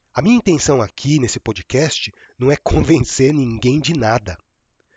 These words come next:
Cada um acredita naquilo que lhe faz bem. Mas o que eu acho legal é a gente abrir a nossa mente, sabe?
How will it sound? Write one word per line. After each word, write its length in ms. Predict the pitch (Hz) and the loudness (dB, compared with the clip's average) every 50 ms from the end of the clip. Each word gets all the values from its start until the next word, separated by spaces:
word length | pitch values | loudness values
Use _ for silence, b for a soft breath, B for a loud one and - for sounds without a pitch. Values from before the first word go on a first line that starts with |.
| b b b b | b b b b
Cada 220 | - 180 175 220 | 0 2 4 4
um 120 | 233 254 269 | 4 2 0
acredita 580 | 254 - - 233 190 131 - 151 214 - 175 | 0 0 0 0 0 2 0 0 0 0 0
naquilo 360 | 160 151 139 - 175 185 190 | 0 0 0 0 0 0 0
que 300 | - - - - 214 220 | -2 -4 -6 -4 0 0
lhe 80 | 208 214 | 0 0
faz 300 | - - 220 233 - - | 0 -2 -4 -4 -4 -2
bem. 300 | 113 127 127 135 156 143 - _ _ _ _ _ _ _ _ _ _ _ _ _ _ b b b b b b b b b | 0 0 0 0 0 -4 -10 _ _ _ _ _ _ _ _ _ _ _ _ _ _ b b b b b b b b b
Mas 180 | - 113 - - | -4 -4 -4 -2
o 40 | |
que 120 | - - 175 | 0 0 2
eu 80 | 165 | 2
acho 200 | 165 175 - - | 2 0 0 0
legal 540 | 185 143 113 95 - 117 127 156 165 120 87 b b b b | 2 2 0 0 0 0 2 2 2 0 -2 b b b b
é 140 | 110 113 123 | -2 0 0
a 60 | 131 | 0
gente 340 | 127 135 147 143 - - 165 | 0 -2 -2 -2 -2 -2 -2
abrir 360 | 147 104 92 135 151 160 151 | -2 -2 -2 0 2 2 2
a 40 | 131 | 2
nossa 260 | 123 110 - - 113 | 0 -2 -2 -4 -4
mente, 440 | 107 104 98 95 90 - - - - _ _ _ _ _ _ _ - | -4 -4 -6 -8 -8 -10 -12 -12 -14 _ _ _ _ _ _ _ -10
sabe? 400 | - - 160 156 - 98 90 B | -6 -2 -2 -2 -2 -4 -8 B